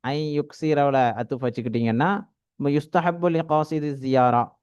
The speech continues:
ஜியாரத்தை நாடக்கூடியவருக்கு முஸ்தஹப்பாகும் அப்படிங்கிற செ-, அந்த சட்டம் வந்து மீண்டு வரும்.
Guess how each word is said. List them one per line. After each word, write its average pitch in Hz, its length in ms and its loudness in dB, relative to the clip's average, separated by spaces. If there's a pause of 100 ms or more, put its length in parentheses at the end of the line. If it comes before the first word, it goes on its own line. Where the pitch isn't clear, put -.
ஜியாரத்தை 160 760 -2
நாடக்கூடியவருக்கு 143 1040 -4
முஸ்தஹப்பாகும் 127 680 0
அப்படிங்கிற 117 440 -2
செ-, 107 340 -2
அந்த 110 380 -4
சட்டம் 123 320 -2
வந்து 131 200 0
மீண்டு 117 260 2
வரும். 82 260 -6